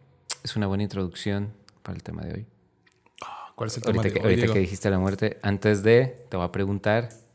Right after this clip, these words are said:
Speaker 1: y para ponernos aquí a tripear antes de empezar el programa.
Speaker 2: No me digas
Speaker 1: Y
Speaker 2: eso.
Speaker 1: después de,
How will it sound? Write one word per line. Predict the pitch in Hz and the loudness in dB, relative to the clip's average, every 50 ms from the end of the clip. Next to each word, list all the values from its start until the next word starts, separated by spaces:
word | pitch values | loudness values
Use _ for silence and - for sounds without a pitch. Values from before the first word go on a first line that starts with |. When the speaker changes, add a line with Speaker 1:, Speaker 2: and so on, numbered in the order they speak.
| _ _ _ _ _ - | _ _ _ _ _ -8
Speaker 1:
y | - 117 - | -4 -4 -2
para | - 92 87 - | 0 -2 -2 0
ponernos | 90 87 87 90 95 90 - | -2 -2 -2 -2 -2 -2 -4
aquí | 92 - - 95 92 | -6 -4 -2 0 0
a | 92 - | 0 0
tripear | - 90 - - 87 90 90 | -2 -6 -4 -2 0 0 0
antes | 87 87 - 92 | -2 -4 -4 -6
de | 92 | -6
empezar | 87 - - - - 87 | -6 -6 -6 -6 -6 -6
el | 87 | -6
programa. | - - 101 101 104 98 101 104 113 | -4 -4 0 2 2 4 4 2 2
Speaker 2:
No | 92 | 2
me | 92 92 | 0 0
digas | 95 - - - | -2 -2 -2 0
Speaker 1:
Y | - 110 | 0 2
Speaker 2:
eso. | 92 | 2
Speaker 1:
después | 92 92 - - 104 104 107 107 107 | 2 0 0 4 6 6 6 8 8
de, | 123 127 135 151 156 - - | 8 8 6 6 2 0 -8